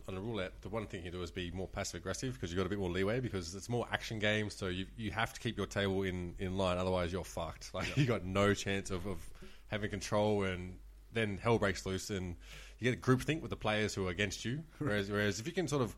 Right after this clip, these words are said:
Speaker 1: cut 'em down a little bit and make sure there's a rule and you're not gonna cro-, you're not gonna sort of bend to that, then they'll tend to be better at self-regulating what they're doing and, and generally be nicer.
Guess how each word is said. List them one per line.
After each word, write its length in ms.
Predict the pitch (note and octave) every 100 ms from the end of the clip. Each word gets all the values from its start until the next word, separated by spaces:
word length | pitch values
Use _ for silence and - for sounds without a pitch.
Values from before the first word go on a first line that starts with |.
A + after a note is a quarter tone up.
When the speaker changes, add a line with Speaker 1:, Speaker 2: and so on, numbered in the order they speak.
| - -
Speaker 1:
cut 140 | D#3
'em 80 | C#3
down 140 | C3
a 20 | C3
little 100 | A#2
bit 80 | A#2
and 80 | G#2+
make 140 | B2
sure 240 | - A#2+
there's 160 | G#2+ G2+
a 60 | G2+
rule 420 | A2+ B2 B2 B2+
and 240 | G2+ G2
you're 80 | G2+
not 60 | G#2+
gonna 120 | G2+
cro-, 160 | - A#2
you're 180 | A2 G#2+
not 20 |
gonna 260 | G2+ F#2+ E2+ - -
sort 160 | G#2+
of 60 | F2+
bend 280 | G#2+ A2 G#2+
to 100 | G#2
that, 300 | F#2 G2+ -
then 300 | G#2+ G#2+ G2
they'll 180 | A2+ A2+
tend 200 | - E3
to 40 |
be 100 | B2+ G#2
better 180 | A2
at 100 | G2+
self-regulating 640 | - G#2+ - F#2+ G2 F#2+ F#2
what 120 | F#2
they're 80 | F2
doing 260 | G2 F#2+
and, 160 | F2+ E2+ - - -
and 300 | - F#2+ F2+ - -
generally 220 | A2 F#2+
be 100 | F2+
nicer. 400 | F2+ F#2 - F2+